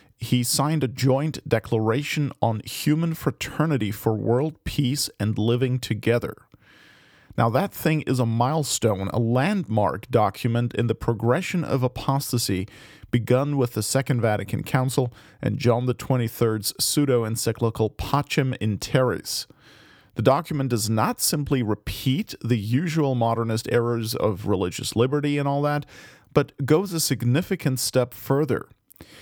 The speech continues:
Here is a verbatim quote from that declaration, which, again, Francis put a signature to. Quote, "Freedom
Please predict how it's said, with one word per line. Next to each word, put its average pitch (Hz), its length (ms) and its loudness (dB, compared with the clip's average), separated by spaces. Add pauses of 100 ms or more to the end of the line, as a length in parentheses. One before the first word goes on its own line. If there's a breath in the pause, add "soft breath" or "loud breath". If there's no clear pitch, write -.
Here 160 240 2
is 156 120 -2
a 147 60 2
verbatim 123 580 2
quote 120 520 2
from 135 300 0
that 123 240 0
declaration, 110 760 -2 (360 loud breath)
which, - 440 -2
again, 123 420 0 (140)
Francis 127 680 0
put 117 220 0
a 110 60 -2
signature 127 560 -2
to. - 280 -2 (520)
Quote, - 420 2 (800 loud breath)
"Freedom 147 600 0